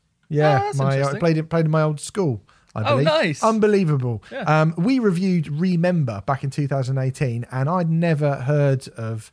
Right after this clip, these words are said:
Speaker 1: uh, Oliver Arnold as a solo artist before, and I liked its dreamlike qualities.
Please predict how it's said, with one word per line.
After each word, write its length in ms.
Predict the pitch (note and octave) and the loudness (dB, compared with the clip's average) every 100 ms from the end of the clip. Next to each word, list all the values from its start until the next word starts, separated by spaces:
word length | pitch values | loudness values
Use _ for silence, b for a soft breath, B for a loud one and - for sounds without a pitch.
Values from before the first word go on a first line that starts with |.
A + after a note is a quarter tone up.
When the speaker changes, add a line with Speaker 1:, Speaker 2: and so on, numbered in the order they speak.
| b b _ | b b _
Speaker 1:
uh, 280 | A2 A2 A2 | -8 -8 -4
Oliver 260 | B2+ A2+ B2+ | -4 -4 -4
Arnold 200 | B2 A2+ | -4 -6
as 60 | |
a 100 | A#2 A2 | -8 -6
solo 400 | - B2 A#2+ A2+ | -4 -2 -2 -6
artist 540 | A#2 - A#2 - - | -8 -8 -12 -14 -20
before, 540 | - - C#3+ A2+ A#2+ B B - | -20 -6 -4 -4 -6 B B -4
and 260 | C#3+ D3 C#3+ | 0 0 0
I 140 | D#3 E3 | 0 0
liked 500 | F3+ A3+ B3+ - - | 0 -2 -4 -10 -18
its 240 | E3+ - | -18 -14
dreamlike 720 | - E3+ F#3 E3+ E3 D#3+ - | -4 -2 0 -2 -2 -6 -10
qualities. 800 | - E3+ D#3+ C3 A2 F#2+ G2+ - | -10 -2 -2 -2 -6 -10 -14 -18